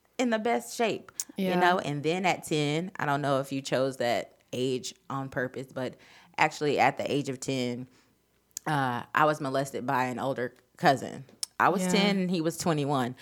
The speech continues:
Speaker 1: So it's like ten-year-old Davita was going through some shit,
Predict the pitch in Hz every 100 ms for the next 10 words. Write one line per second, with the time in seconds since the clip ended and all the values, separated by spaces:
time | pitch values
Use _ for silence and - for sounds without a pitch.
0 | - - - 139 151 147 143 - 294 415
1 | 339 240 220 208 190 170 170 165 160 160
2 | 131 135 117 92